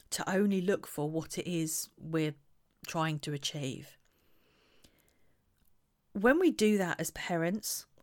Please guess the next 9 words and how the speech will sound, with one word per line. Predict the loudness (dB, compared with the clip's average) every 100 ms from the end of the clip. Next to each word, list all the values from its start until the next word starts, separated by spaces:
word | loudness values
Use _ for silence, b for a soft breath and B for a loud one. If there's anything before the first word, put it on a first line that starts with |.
| 0
or | 2 4
as | 2
professionals, | -2 -8 -8 -8 -8 -8 -10 -10 -12 _ _ _ _ _ _ _ _ _ _ _ _ _ _ _ _ -4
we're | 2 4
not | 4 4
getting | 0 0
the | 0
whole | -2 -2 -2
picture. | -4 -8 -8 -10 -10